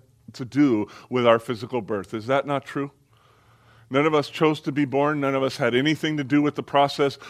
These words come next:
Something happened to us from the outside as God worked through our parents to cause us to come to life. That is a metaphor for how spiritual life comes about as well. God is the one who causes people to be born again.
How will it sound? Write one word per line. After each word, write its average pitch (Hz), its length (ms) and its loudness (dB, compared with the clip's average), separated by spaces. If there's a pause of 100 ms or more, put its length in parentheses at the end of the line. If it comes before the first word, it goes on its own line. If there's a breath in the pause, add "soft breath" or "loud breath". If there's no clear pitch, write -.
Something 175 540 0
happened 156 440 4
to 135 200 0
us 127 100 2
from 147 320 0
the 170 160 4
outside 143 640 4 (200 loud breath)
as 120 220 2
God 139 340 8
worked 160 320 4
through 165 260 0
our 147 160 4
parents 151 500 -2
to 143 120 -4
cause 160 500 6
us 131 180 2
to 135 100 -12
come 135 260 -4
to 143 100 -8
life. 139 480 4 (720 soft breath)
That 147 200 6
is 151 80 0
a 160 40 2
metaphor 165 600 4
for 131 160 -4
how 131 160 2
spiritual 131 520 -4
life 107 220 -2
comes 110 300 -12
about 104 300 -4
as 98 160 -16
well. 101 320 -8 (520 soft breath)
God 151 400 6
is 185 280 -4
the 175 100 0
one 127 380 -2
who 127 220 -8
causes 139 720 0
people 123 480 -10
to - 180 -20
be 113 120 -10
born 110 460 -8
again. 110 440 -6